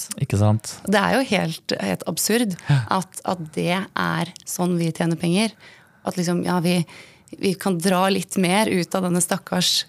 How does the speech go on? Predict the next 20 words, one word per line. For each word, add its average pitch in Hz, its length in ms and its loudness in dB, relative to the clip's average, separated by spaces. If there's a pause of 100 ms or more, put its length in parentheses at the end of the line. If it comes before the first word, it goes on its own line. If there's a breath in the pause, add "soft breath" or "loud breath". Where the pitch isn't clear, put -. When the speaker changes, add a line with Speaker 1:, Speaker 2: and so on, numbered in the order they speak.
Speaker 2:
eh, 196 240 0
karen 185 300 0
her. 226 260 4
Det, 180 180 -2
altså 170 240 -4
det, 180 180 0
det 180 120 0
er 170 100 0
jo 165 80 -2
ikke 180 120 -10
bra. 185 140 2 (340 loud breath)
Så - 180 -4
det 208 340 4
vi 220 120 2
må 226 140 0
prøve 190 480 0
å - 120 -2
få 190 220 -2
til 285 400 0
er, 180 460 0